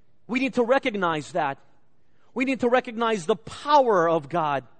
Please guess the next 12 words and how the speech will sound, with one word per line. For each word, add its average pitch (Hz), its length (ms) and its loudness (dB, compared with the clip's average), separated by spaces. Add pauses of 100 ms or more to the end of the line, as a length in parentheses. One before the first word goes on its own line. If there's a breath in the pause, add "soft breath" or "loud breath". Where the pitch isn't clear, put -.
(2500)
in 156 140 -12
contrast 170 840 -6 (260)
to 185 140 -8
our 160 200 0
own 156 300 -2 (180)
inability. 120 720 -6 (880)
To 233 100 2
recognize 226 560 0
the 202 100 -2
power 240 460 0
of 170 160 -2
God 151 340 -2